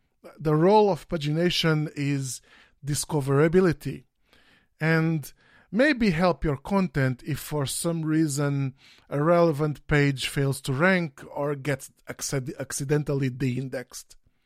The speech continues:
At the end of the day, it's okay to let pagination index as long as you know it's a controlled set, meaning you know it has an end.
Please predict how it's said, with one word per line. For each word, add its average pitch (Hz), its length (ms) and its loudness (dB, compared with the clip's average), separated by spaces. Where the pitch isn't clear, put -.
At 175 160 -4
the 262 100 0
end 285 100 0
of - 100 -6
the 147 100 -4
day, 165 380 6
it's - 160 -2
okay 220 220 0
to 170 100 -4
let 151 280 -2
pagination 139 640 0
index 143 760 -2
as 175 160 0
long 208 220 0
as 143 220 0
you 156 120 2
know 151 600 4
it's - 240 -8
a 143 40 -6
controlled 139 600 -2
set, - 420 -4
meaning 151 440 2
you 139 200 0
know 147 520 2
it 139 140 -10
has 139 220 4
an 131 120 2
end. 185 360 0